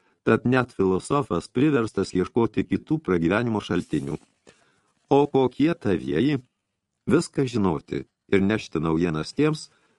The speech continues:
kurie jų trokšta." "Ir kurie už jas moka?" "Ak, ponia, man reikia nusipirkti raštininką, kitaip mano išmintis numirs drauge su manimi."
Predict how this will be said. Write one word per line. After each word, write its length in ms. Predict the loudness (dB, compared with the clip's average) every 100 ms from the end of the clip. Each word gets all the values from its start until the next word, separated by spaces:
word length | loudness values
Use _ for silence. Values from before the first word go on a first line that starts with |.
| _
kurie 420 | 0 2 0 -2 -4
jų 180 | -2 -2 -2
trokšta." 560 | -2 -2 -4 -6 -4 -6 _ _ _ _ _ _ _ _ 2
"Ir 100 | 2
kurie 480 | 2 2 2 0 -2 _ _ _ _ _ -2
už 120 | 2
jas 220 | 2 0
moka?" 400 | 0 -2 -2 -6 -8 _ _ _ -20 _ 0
"Ak, 240 | 0 0
ponia, 300 | 0 0 0
man 300 | 0 0 0
reikia 300 | -2 -2 -2
nusipirkti 720 | -4 -4 -2 -2 -2 -2 -4 -6 -4
raštininką, 680 | 0 0 -2 -2 -2 -2 -2
kitaip 440 | -2 0 0 0
mano 220 | -2 0 0
išmintis 640 | -2 -2 -2 -2 -4 -6 _ _ -2
numirs 540 | 2 2 2 -4 -12 -20 _ -2
drauge 340 | 0 0 -2
su 160 | -2 -2
manimi." 420 | 0 0 0